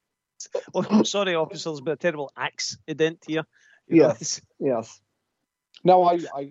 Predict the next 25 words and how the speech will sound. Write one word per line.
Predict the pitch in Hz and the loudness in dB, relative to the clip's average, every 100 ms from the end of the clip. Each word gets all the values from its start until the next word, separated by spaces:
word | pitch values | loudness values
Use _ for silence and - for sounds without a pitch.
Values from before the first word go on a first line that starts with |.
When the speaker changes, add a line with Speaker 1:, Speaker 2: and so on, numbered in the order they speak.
| 123 | -10
Speaker 2:
I | 139 | -10
fully | - 180 147 | -8 -8 -10
support | 127 123 113 | -12 -10 -10
the | - | -10
Second | - 117 110 | -12 -8 -6
Amendment | 107 107 107 117 117 | -6 -6 -6 -2 0
and | 113 | 4
the | |
right | 110 110 | 4 4
to | 110 | 2
wear | 107 | 0
T-shirts. | - 101 - 85 - - _ _ _ _ _ _ _ - | 0 -4 -2 -6 -6 -18 _ _ _ _ _ _ _ -10
Speaker 1:
Absolutely, | 143 160 135 139 131 - | -4 -2 -2 -2 -6 -2
yes, | 135 123 - | -2 -2 -4
yes. | 131 131 - - | -2 -2 -4 -4
Short | - 180 | -2 -2
sleeve | - 160 151 | -2 -4 -2
ones. | 156 135 - _ _ _ _ _ | -4 -6 -10 _ _ _ _ _
Speaker 2:
Yes, | - 110 - - | 0 0 -2 -14
so | - - | 0 2
you | 110 | 2
have | 110 - | 0 4
bare | 110 107 | 6 6
arms. | 101 101 104 | 2 -4 -16
<laughs> | - | -20